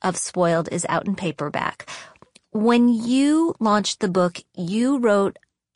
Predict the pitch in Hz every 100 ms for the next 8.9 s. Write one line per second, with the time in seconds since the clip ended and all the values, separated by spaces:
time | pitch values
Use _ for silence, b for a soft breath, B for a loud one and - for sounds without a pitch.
0 | - 185 - - 170 151 151 151 151 -
1 | 160 170 - 165 180 220 247 233 - 202
2 | - 170 160 - _ - - 151 147 143
3 | 143 160 _ _ - 156 151 147 147 -
4 | - - - 151 143 - - - 170 165
5 | B B - 180 - 214 220 208 202 -
6 | b b b _ _ 160 165 180 - 151
7 | - 165 170 156 - - - 226 - -
8 | 220 196 185 - - 202 185 - -